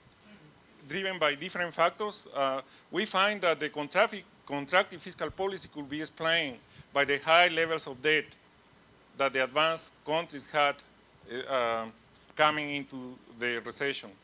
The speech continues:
You see, the, uh, before the recession, the levels of debt were high already, and then they went higher,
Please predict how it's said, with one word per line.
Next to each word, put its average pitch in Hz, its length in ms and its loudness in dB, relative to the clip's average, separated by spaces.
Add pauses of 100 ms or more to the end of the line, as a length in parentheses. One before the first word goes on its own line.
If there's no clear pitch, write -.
(480)
You 135 120 -10
see, 160 180 -4
the, 143 340 -6
uh, 143 400 -2
before 127 280 -6
the 170 140 -6
recession, 156 540 -4 (380)
the 123 100 -4
levels 151 280 -2
of 139 140 -8
debt 143 180 -2
were 135 200 -6
high 160 260 2
already, 131 480 -4 (420)
and 127 140 -2
then 143 340 0
they 143 300 0
went 135 420 -4 (280)
higher, 139 280 4